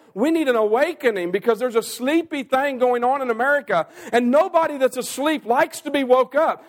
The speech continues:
And so I understand now why this morning God said, "Tell them I didn't send you to itch anybody's ear." You see, America,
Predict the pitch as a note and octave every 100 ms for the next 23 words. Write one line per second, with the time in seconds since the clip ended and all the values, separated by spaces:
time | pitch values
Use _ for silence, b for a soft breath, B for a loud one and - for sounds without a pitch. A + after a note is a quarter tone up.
0 | B B3 D4+ D4 C#4+ C#4 E4 E4+ - E4+
1 | E4+ D#4+ E4+ D#4 C#4+ C#4+ C#4+ - D#4+ F4
2 | D4 D#4 C4+ B B B - F4 F#4+ D#4+
3 | B3 B - C#4+ F4+ F#4 B3+ - F4 F#4
4 | D#4+ D#4+ B3 - - D#4+ F4 D#4+ D#4+ D#4+
5 | D#4 A#3 C4+ F#4 F#4+ D#4+ B3 B3 - D#4
6 | D#4 D4+ F4+ G4 - C4+ F#3